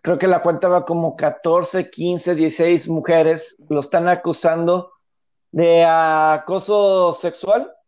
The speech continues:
de acoso sexual al quarterback, eh, penas, eh, civiles, demandas civiles, no, eh, no legales, sino cuestiones civiles.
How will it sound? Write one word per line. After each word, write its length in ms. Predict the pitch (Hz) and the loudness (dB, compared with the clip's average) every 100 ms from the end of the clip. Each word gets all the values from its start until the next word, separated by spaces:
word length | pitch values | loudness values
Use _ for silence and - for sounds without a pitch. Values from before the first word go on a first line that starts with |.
| _ _ _ | _ _ _
de 140 | - 160 | -2 -2
acoso 320 | 160 165 180 | -2 -6 -6
sexual 420 | 185 - 165 170 | -8 -2 0 4
al 600 | 180 165 151 143 139 139 | 4 4 4 2 0 -4
quarterback, 520 | 160 160 165 185 202 - | -2 0 2 0 -2 -4
eh, 380 | 165 151 147 143 | 0 2 0 0
penas, 840 | 165 175 180 170 143 - _ _ _ _ _ _ _ _ _ | -2 0 0 0 -2 -6 _ _ _ _ _ _ _ _ _
eh, 360 | 160 156 160 151 | -2 2 2 0
civiles, 500 | - 160 214 220 175 | -2 -4 0 0 0
demandas 400 | 160 170 190 190 | -2 -2 -2 -2
civiles, 480 | 160 214 196 175 - | -4 -2 -2 -2 -4
no, 720 | 156 156 165 160 151 143 123 _ _ _ _ _ _ _ | -6 -2 0 0 -2 -4 -8 _ _ _ _ _ _ _
eh, 640 | 151 143 139 139 135 127 113 _ _ - | -4 -2 0 0 -2 -6 -12 _ _ -6
no 180 | 165 | -2
legales, 680 | 190 185 190 214 190 185 185 | 2 2 2 2 0 -2 -10
sino 380 | 151 156 151 143 | -14 -12 -12 -12
cuestiones 480 | - 139 165 185 - | -16 -16 -14 -12 -12
civiles. 720 | 180 170 196 160 151 156 _ | -14 -10 -6 -4 -4 -6 _